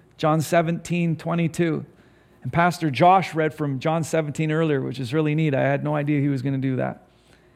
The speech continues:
But it says Jesus speaking, "I have given them the glory you gave me, so that they may be one as we are one.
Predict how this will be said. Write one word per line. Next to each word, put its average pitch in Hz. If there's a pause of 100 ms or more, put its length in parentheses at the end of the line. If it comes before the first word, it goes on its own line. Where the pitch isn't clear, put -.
(460)
But -
it 139
says 165
Jesus 139
speaking, 135 (300)
"I 185
have 151
given 196
them 185
the 165
glory 160
you 156
gave 160
me, 120 (600)
so -
that 143
they 185
may 185
be 170
one 165
as 143
we 156
are 156
one. 135